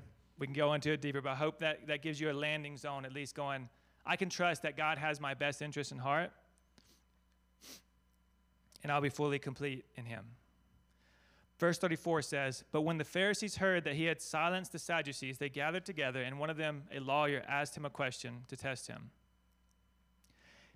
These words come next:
"Teacher, which is the greatest commandment in the law?"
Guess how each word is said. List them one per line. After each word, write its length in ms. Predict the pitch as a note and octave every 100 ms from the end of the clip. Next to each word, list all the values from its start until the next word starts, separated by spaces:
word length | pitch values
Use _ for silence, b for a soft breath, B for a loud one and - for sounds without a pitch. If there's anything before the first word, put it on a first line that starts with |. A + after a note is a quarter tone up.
| -
"Teacher, 300 | G#3 G3 D#3+
which 240 | G#3 A3
is 140 | B3
the 80 | G#3+
greatest 340 | F#3+ F#3 F3 -
commandment 460 | E3 D#3 D3+ C#3+
in 80 | C#3
the 80 | C3+
law?" 340 | C3 A#2+ A#2+